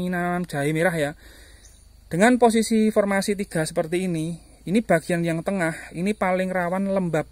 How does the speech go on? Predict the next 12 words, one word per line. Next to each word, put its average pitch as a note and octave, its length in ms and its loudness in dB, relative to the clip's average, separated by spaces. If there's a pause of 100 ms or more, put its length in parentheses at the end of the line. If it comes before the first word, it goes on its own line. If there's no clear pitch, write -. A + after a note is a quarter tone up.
dahulu. D3+ 480 -2 (640)
Karena E3 240 0
dia A3 160 6
paling, A3+ 640 4
kenapa, A#3+ 400 4
Mas, G#3+ 240 2
kok - 160 -4
bisa F3 240 -2
paling F#3 560 -2
lembab E3+ 320 -2
dulu? G#3+ 240 2
Karena F3+ 320 0